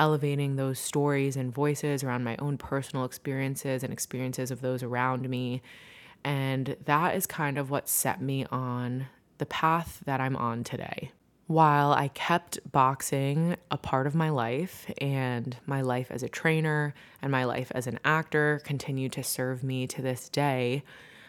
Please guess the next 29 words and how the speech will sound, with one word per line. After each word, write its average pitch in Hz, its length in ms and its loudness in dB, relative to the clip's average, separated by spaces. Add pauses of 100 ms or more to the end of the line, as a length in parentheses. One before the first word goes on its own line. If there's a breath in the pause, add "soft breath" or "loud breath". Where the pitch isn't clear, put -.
(160 loud breath)
I 135 240 4
decided 131 800 0
to 131 320 0
pursue - 340 -4
my 131 160 -2
master's 123 640 -2
in 127 100 -2
human 127 300 -2
rights 123 280 -2
at - 80 -6
Columbia. 123 720 -4 (680 loud breath)
And 127 600 0
I'm 131 140 0
in 131 120 -2
my 127 120 0
second 135 360 -2
year 170 220 2
right 151 240 2
now. 131 500 -2 (400 loud breath)
I'm 139 100 2
focusing 131 680 0
on 127 640 -4
mass 127 320 -2
incarceration, 127 1120 -4
and 127 360 -2
I'm 127 140 0
really 135 200 2
interested 123 800 -2
in 127 440 -4